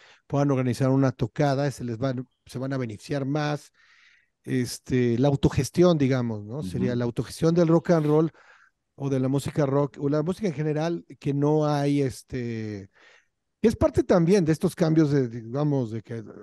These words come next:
Speaker 1: ahora antes, antes era disco y ahora está en plataformas digitales, pues también va evolucionando la misma manera en que los grupos se organizan. O sea, ya no es como hace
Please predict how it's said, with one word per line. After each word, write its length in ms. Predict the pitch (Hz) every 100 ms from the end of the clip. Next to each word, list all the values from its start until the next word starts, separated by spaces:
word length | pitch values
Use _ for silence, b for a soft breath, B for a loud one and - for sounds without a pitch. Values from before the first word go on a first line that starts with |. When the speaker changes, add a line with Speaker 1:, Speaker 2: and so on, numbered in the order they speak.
| -
Speaker 1:
ahora 360 | 131 147 135
antes, 400 | 135 139 123 - -
antes 200 | 131 151
era 140 | 139
disco 380 | 135 143 - 151
y 100 | 135
ahora 240 | 131 131
está 180 | 139 -
en 60 | 120
plataformas 580 | 131 120 123 127 127 113
digitales, 600 | 104 113 127 113 151 _ b b b _ _
pues 160 | - -
también 340 | 160 151 190 202
va 60 |
evolucionando 720 | 208 208 190 - 156 156 165
la 100 | 185 160
misma 260 | 151 185
manera 280 | 180 143 139
en 40 | 165
que 100 | 156
los 160 | 131
grupos 280 | 127 131 151
se 80 | 151
organizan. 460 | 131 156 226 160 135
O 40 |
sea, 140 | 120 156
ya 320 | 151 160 165 B B B B
no 100 | 165
es 100 | 160
como 200 | 180 170
hace 260 | 156 165